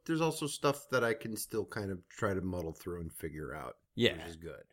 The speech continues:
Speaker 2: Absolutely.
Speaker 1: Yeah.
Speaker 2: Yeah, yeah, you don't have it
Speaker 1: Yeah.
Speaker 2: all figured out.
Speaker 1: Yeah.
Speaker 2: Uh, can you, uh,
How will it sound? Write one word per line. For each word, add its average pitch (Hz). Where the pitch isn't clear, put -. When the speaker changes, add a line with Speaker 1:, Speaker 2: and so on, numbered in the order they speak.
Speaker 2:
Absolutely. 185
Speaker 1:
Yeah. 160
Speaker 2:
Yeah, 147
yeah, 135
you 95
don't 123
have -
it 185
Speaker 1:
Yeah. 131
Speaker 2:
all 123
figured 165
out. 98
Speaker 1:
Yeah. 392
Speaker 2:
Uh, 135
can 208
you, 196
uh, 151